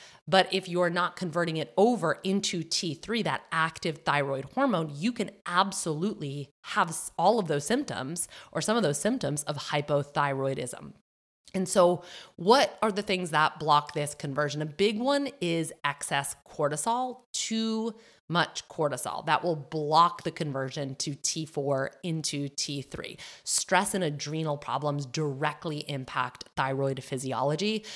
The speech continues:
So it's why it's a big jump off of ours in your hormone revival. I have seen thyroid hormones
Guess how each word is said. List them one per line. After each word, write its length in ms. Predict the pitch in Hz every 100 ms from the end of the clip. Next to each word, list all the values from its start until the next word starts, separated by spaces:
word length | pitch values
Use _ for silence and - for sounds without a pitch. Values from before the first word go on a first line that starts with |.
| -
So 140 | - 165
it's 100 | 147
why 200 | 143 143
it's 100 | 143
a 40 |
big 200 | 147 147
jump 300 | 143 233 226
off 180 | 170 156
of 100 | 147
ours 400 | 143 139 139 135 -
in 160 | 147
your 220 | 143 143 135
hormone 480 | 147 135 135 131
revival. 500 | 135 131 135 131 - -
I 140 | 185
have 200 | 202 220
seen 300 | - 185 160
thyroid 500 | - 143 147 156 151
hormones 520 | 143 160 147 147 139